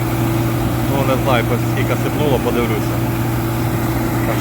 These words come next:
що якось так, зараз домолотим, полосочка стала туди назад, та і все. Все, останній проходик. І закончили,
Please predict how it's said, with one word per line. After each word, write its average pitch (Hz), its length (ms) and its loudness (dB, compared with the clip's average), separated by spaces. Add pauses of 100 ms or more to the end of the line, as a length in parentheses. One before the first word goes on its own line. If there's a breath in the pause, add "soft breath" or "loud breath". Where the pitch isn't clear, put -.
що 123 180 2
якось 120 300 0
так, 131 240 4
зараз 135 140 2
домолотим, 127 600 2 (380)
полосочка 123 560 0
стала 123 200 2
туди 113 220 0
назад, 107 340 0
та 107 100 0
і 101 40 0
все. - 220 -2 (1400)
Все, - 160 -4 (800)
останній 131 480 -4
проходик. 117 480 -4 (1200)
І 123 100 -8 (560)
закончили, 101 640 -6